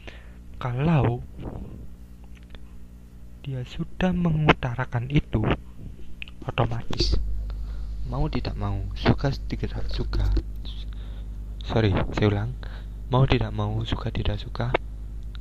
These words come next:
dengan berat hati kita harus blok mereka. Dan mungkin ya, di antara admin-admin yang lain,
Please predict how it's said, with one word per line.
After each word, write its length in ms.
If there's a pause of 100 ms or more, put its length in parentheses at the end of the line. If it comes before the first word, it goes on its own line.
(1200)
dengan 240
berat 240
hati 240
kita 240
harus 560 (480)
blok 220 (500)
mereka. 400 (3250)
Dan 240 (880)
mungkin 300
ya, 180 (1080)
di 100
antara 400
admin-admin 560
yang 160
lain, 400